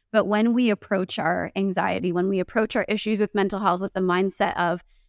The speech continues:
"This is a demon I need to exorcise from my system, and it has no place in my life, and I never want to feel it <laughs> or be with it ever again,"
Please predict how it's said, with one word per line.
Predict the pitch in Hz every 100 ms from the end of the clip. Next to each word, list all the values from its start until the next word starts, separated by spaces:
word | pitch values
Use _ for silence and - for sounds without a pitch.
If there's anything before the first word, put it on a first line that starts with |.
| -
"This | 208 196
is | 214 196
a |
demon | 185 180 190 196 208
I |
need | 185 180
to | - -
exorcise | - 196 185 175 185
from | - 190
my | 185
system, | - 180 - 202 220
and | 196 185
it |
has | 190 185 175
no | 180 180
place | - 190 180
in | 202
my | 190 190
life, | 202 233 247
and | 185
I | 175
never | 180 180 180 190 180
want | 185 311
to | 190
feel | - 208 202 226
it | 240 277
<laughs> | -
or | - 254 240
be | 202 190
with | 196 202
it | 156 -
ever | 165 170
again," | 165 - 143 170 277